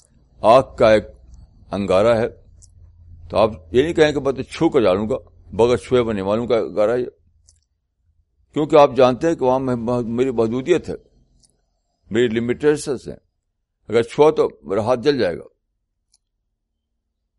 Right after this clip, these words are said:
تو انسان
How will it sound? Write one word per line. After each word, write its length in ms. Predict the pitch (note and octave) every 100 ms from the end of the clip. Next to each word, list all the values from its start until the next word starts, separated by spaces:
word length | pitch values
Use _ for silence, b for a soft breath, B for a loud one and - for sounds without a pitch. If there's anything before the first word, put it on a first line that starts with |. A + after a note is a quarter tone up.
| _ _ _ _ _ _ _ _ _ _ _ _ _ _ _ _ _ _ _ _ -
تو 100 | C3+
انسان 560 | C3+ - C#3+ D#3 F3+